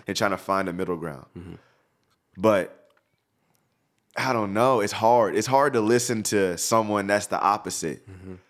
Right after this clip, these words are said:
Speaker 1: 'Cause, you know, like me telling you, like, "Oh, have some compassion. Like,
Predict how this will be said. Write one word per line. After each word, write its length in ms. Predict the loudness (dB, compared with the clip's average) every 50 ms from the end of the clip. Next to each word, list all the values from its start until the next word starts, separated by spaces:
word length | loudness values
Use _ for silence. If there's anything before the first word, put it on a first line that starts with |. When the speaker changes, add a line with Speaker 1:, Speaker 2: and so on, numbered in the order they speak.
| _ _ _
Speaker 1:
'Cause, 320 | 2 2 4 4 2 -2 -6 -6
you 100 | -2 0
know, 160 | 0 2 2
like 160 | 2 2 2
me 140 | 0 -2 0
telling 320 | 2 2 2 2 2 2 2
you, 160 | 2 2 2
like, 200 | 2 2 0 2 2
"Oh, 140 | 2 2
have 260 | 2 2 0 0 0 0
some 120 | -4 -6
compassion. 560 | -6 -6 -2 0 0 0 0 -2 -4 -6 -6
Like, 180 | -6 -6 -6